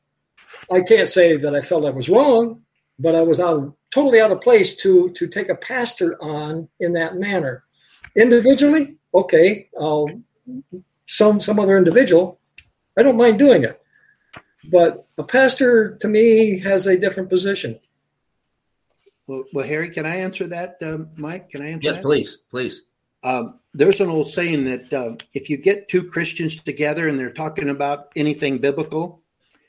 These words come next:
Speaker 2: and if they say they agree on everything, one of them's lying. <laughs>
Speaker 1: Well, we have a brother we meet with every week.
Speaker 2: <laughs> So,
Speaker 1: We're, we're
Speaker 2: so
Speaker 1: there.
Speaker 2: don't be surprised. I mean,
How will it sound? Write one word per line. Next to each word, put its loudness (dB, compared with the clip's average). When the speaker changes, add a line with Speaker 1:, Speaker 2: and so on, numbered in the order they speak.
Speaker 2:
and -2
if -6
they -2
say -4
they 0
agree -2
on -4
everything, -6
one -2
of -4
them's -6
lying. -8
<laughs> -12
Speaker 1:
Well, -2
we 4
have 4
a 4
brother 6
we 8
meet 6
with 2
every 4
week. 6
Speaker 2:
<laughs> -14
So, 4
Speaker 1:
We're, 2
we're 4
Speaker 2:
so 4
Speaker 1:
there. 4
Speaker 2:
don't 2
be 0
surprised. -2
I 0
mean, 2